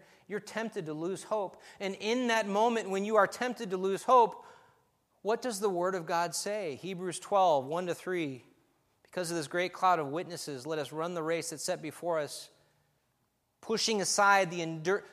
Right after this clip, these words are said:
the things that, that, that cause us to stumble, the roadblocks in life." In verse two,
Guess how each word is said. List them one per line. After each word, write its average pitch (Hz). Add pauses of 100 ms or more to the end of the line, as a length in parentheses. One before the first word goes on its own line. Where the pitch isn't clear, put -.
(100)
the 175
things 196
that, 170 (200)
that, 165
that 165
cause 196
us 160
to 160
stumble, 185
the 143
roadblocks 170
in 156
life." 165
In 156
verse 175
two, 196